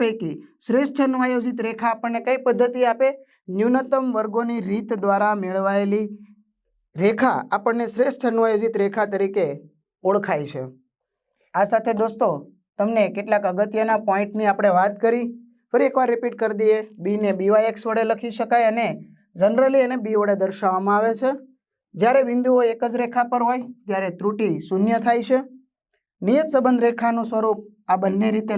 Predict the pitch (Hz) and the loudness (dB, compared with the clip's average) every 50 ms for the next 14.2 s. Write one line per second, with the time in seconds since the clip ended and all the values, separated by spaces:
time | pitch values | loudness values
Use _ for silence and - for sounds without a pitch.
0 | 196 185 180 185 214 220 208 254 240 240 254 254 254 247 247 262 262 277 262 - | -2 -2 -2 -2 -4 -4 -2 -4 -2 0 0 0 0 0 0 -2 -2 -2 -4 -8
1 | - _ _ _ _ _ _ _ _ _ _ _ _ _ _ _ _ _ _ _ | -16 _ _ _ _ _ _ _ _ _ _ _ _ _ _ _ _ _ _ _
2 | _ _ - 151 226 285 269 196 220 226 233 247 247 240 247 233 240 220 214 220 | _ _ 0 2 2 2 4 4 4 4 4 4 2 0 -2 -4 -2 -2 -2 2
3 | 214 220 214 214 - - - 220 220 214 196 196 208 220 247 254 254 247 240 233 | 2 2 0 0 -6 -4 0 2 2 2 2 0 2 2 2 2 2 0 -4 -4
4 | 233 233 233 185 180 202 214 233 233 226 233 220 220 233 226 208 196 196 208 202 | -2 -2 -2 -2 0 2 2 2 2 2 0 -2 0 -2 -2 0 0 -2 -2 -2
5 | 254 254 240 208 170 147 151 - - - _ _ _ - - _ 196 196 190 170 | -2 0 0 0 -2 -2 -4 -12 -18 -20 _ _ _ -20 -8 _ 0 0 0 0
6 | 147 147 165 - _ _ - 185 202 214 233 240 247 240 240 226 220 214 202 196 | -2 -6 -10 -16 _ _ 0 0 0 2 0 -2 -2 -2 -4 -4 -2 -2 -2 -2
7 | 202 185 196 220 220 - - 247 233 233 - 247 247 254 - - - _ _ _ | -2 -4 -4 -6 -6 -4 -4 -4 -4 0 0 -2 -2 -2 -4 -12 -20 _ _ _
8 | _ - 220 269 285 254 160 139 - - - _ _ _ _ _ _ 165 208 269 | _ 0 2 2 4 2 0 -2 -8 -14 -20 _ _ _ _ _ _ 2 2 2
9 | 277 190 214 220 220 233 240 240 240 233 220 220 - - - 180 175 180 202 226 | 2 2 0 2 2 2 2 0 -2 -6 -8 -14 -12 -4 -2 0 0 2 2 2
10 | 240 240 240 - 233 226 226 220 214 190 156 147 143 180 208 233 240 233 226 214 | 2 2 2 0 0 0 2 2 2 2 0 -2 -2 2 2 2 2 2 -2 -4
11 | 208 208 202 190 190 185 190 208 233 240 240 247 269 277 277 - - - _ _ | -2 0 0 0 2 0 0 2 2 2 2 2 2 0 -2 -6 -12 -20 _ _
12 | _ _ _ _ - 269 254 196 143 - - - - 226 254 269 277 277 277 254 | _ _ _ _ 0 2 2 2 0 -2 -6 -2 0 0 2 2 0 0 0 0
13 | 220 214 208 196 190 175 170 170 165 170 165 - 196 226 240 254 262 262 247 254 | 0 0 0 2 2 2 2 -2 -6 -10 _ -2 0 2 2 4 2 2 0 0
14 | 226 202 202 | 0 -2 -2